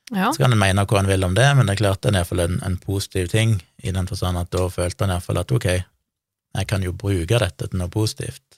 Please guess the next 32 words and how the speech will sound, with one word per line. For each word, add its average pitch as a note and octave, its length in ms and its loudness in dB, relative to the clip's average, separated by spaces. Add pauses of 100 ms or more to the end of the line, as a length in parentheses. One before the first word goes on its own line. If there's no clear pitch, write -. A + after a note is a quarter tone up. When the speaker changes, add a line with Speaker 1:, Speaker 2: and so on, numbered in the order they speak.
Speaker 1:
Ja. G#3+ 140 2
Speaker 2:
Jeg - 120 -4
skal G2 120 -4
ikke G2 120 -8
bare F#2+ 160 -4
ta G2 80 -2
livet G2 240 -2
mitt, F2+ 200 -4 (100)
men F#2+ 100 0
jeg F#2 120 0
kan F#2 140 -2
faktisk - 380 -4
gå F#2+ 80 0
videre F#2+ 320 0
i G2 40 2
livet F#2 280 0
og F#2 120 -4
prøve F#2+ 280 -2
å F#2 40 2
hjelpe F2+ 420 -2 (760)
andre. G#2 360 4 (460)
Speaker 1:
Absolutt. G3+ 500 0
Så - 60 -4
Speaker 2:
Som - 60 4
Speaker 1:
hvis G#2 100 4
Speaker 2:
hadde F#3+ 120 2
Speaker 1:
han F#3 40 4
Speaker 2:
en E3+ 80 2
Speaker 1:
finner F3+ 200 2
mening E3+ 480 4
i F#3+ 80 4
det, F3 140 4